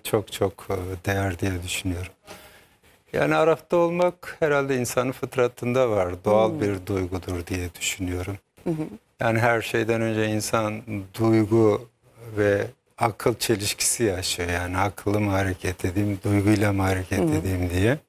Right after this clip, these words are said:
Speaker 2: Hı hı.
Speaker 1: E, en azından bu çelişkiyle birlikte, e, yaşam devam ettiğine göre, e, Araf'ta olmak gibi bir sonuç da kendinde doğuyor.
Speaker 2: Hı hı.
Speaker 1: E, her birimizin yaşamında,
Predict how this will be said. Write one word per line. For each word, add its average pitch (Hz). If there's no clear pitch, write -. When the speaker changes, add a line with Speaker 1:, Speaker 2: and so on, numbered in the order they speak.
Speaker 2:
Hı 180
hı. 165
Speaker 1:
E, 117
en 120
azından 113
bu 117
çelişkiyle 113
birlikte, 113
e, 107
yaşam 113
devam 113
ettiğine 113
göre, 110
e, 113
Araf'ta 120
olmak 101
gibi 104
bir 110
sonuç 110
da 127
kendinde 107
doğuyor. 127
Speaker 2:
Hı 196
hı. 175
Speaker 1:
E, 127
her 139
birimizin 135
yaşamında, 131